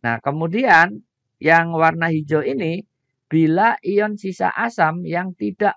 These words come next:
mengandung oksigen, eh, contohnya C L min, B R min, I min, dan lain-lain, ya, akan dioksidasi, maka reaksi yang terjadi adalah pakai rumus yang warna kuning ini, dua X min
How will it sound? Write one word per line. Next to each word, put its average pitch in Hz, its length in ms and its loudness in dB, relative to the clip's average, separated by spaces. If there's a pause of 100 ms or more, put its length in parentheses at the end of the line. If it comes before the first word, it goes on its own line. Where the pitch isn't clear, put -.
mengandung 151 560 -6
oksigen, 151 720 -6 (1800)
eh, 147 560 0 (560)
contohnya 160 480 -4
C 180 160 -8
L 160 240 0
min, 220 320 -4
B 160 160 -4
R 143 160 -2
min, 226 400 -6
I 175 160 -2
min, 139 400 -8
dan 131 160 -6
lain-lain, 139 400 -4
ya, 143 160 -6 (400)
akan 214 320 -2
dioksidasi, 151 880 -6
maka 175 400 -4
reaksi 170 320 -6
yang 156 160 -8
terjadi 135 480 -4
adalah 127 400 -2 (320)
pakai 139 320 -6
rumus 175 240 -6
yang 160 80 -6
warna 156 240 -4
kuning 160 320 -8
ini, 165 400 -8
dua 135 400 -4
X - 320 -12
min 262 240 -6